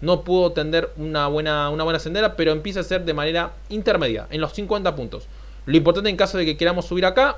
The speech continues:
es que la fuerza justamente acompañe y esté por encima del cincuenta, a tal punto de que todavía tenemos recorrido, por lo cual será, está bastante bueno. Y si vamos al D M I, fíjense que el D M I nos marca por lo menos un sendero en verde, el verde por encima del naranjo, por lo cual estaríamos por lo menos tendi-,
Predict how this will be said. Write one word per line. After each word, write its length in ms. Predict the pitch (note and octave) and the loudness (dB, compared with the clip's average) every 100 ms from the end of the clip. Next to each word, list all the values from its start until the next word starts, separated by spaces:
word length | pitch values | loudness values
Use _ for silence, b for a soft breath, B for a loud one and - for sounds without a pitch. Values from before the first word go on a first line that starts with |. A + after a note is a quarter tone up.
| - | -4
es 160 | D#3+ D3+ | -6 -2
que 160 | E3 | 0
la 80 | D3 | 0
fuerza 680 | - - - - F3+ F3 E3 | -2 -8 -10 -2 0 0 -2
justamente 400 | F3 E3+ E3+ E3 | -2 -2 0 0
acompañe 560 | D#3+ D#3 D3+ G3+ G3+ - | -2 0 0 0 0 -6
y 80 | C3+ | -8
esté 200 | - D#3+ | -6 -4
por 160 | D3 | -2
encima 220 | C3+ E3 D3+ | -4 -4 -4
del 80 | |
cincuenta, 340 | C#3+ D3 G#3 F3+ | -4 -6 -2 0
a 40 | |
tal 140 | D3 C#3+ | 0 -2
punto 220 | D3+ C#3 | -4 -2
de 40 | |
que 80 | B2 | -2
todavía 300 | A2+ C#3 C3+ | -2 -2 -2
tenemos 260 | B2 C#3+ B2+ | -4 -4 -4
recorrido, 460 | A#2+ C3+ A3+ F#3+ | -4 0 0 0
por 100 | A2+ | -2
lo 60 | A2 | -2
cual 200 | C#3 C3+ B B | -2 -2 B B
será, 360 | - A#2 A#2+ A#2 | -8 -2 -2 -2
está 200 | - B2+ | 0 0
bastante 280 | B2+ B2+ | 0 0
bueno. 280 | F#3 A#3 A#3 - b b b b - | 4 4 2 -8 b b b b -6
Y 380 | E3+ F3 F3 E3+ | -2 0 0 0
si 100 | - | 0
vamos 260 | F#3+ G#3 G3+ | 2 2 0
al 80 | F#3+ | 0
D 80 | G3 | 0
M 120 | G#3+ | 0
I, 80 | A3 | -2
fíjense 300 | F#3+ F3+ E3+ | -4 -4 0
que 80 | |
el 260 | D#3+ D#3 D3+ | 0 2 4
D 80 | F3 | 2
M 140 | F3 | 2
I 160 | F#3+ G3 | -2 -2
nos 160 | D#3 | -2
marca 260 | D#3 E3+ E3 | 0 0 0
por 100 | D3+ | 0
lo 80 | C#3+ | 0
menos 260 | D#3+ D#3+ | -2 -4
un 140 | E3 D#3 | -6 -6
sendero 460 | D#3 D3 D#3+ D#3 | -6 -2 2 2
en 160 | D3 D3 | 0 2
verde, 380 | G#3 G3 F#3+ - - - - - | 4 4 0 -8 -14 -16 -16 -8
el 140 | C#3 C#3+ | -2 2
verde 240 | E3+ E3 | 2 2
por 200 | D3+ D3 | 0 -2
encima 260 | C3+ D#3 D3 | -2 -2 2
del 80 | |
naranjo, 260 | E3 F#3+ E3 | 4 2 2
por 100 | C3+ | 0
lo 100 | C3 | 2
cual 220 | D3 D3+ | 4 2
estaríamos 400 | C#3+ C#3 C#3 C#3+ | 2 0 -2 -2
por 140 | C#3 B2 | -4 -4
lo 60 | |
menos 180 | C3 C#3+ - | -4 -8 -8
tendi-, 480 | C3 B2+ C3+ D3 D3+ | -10 -8 -6 -2 -2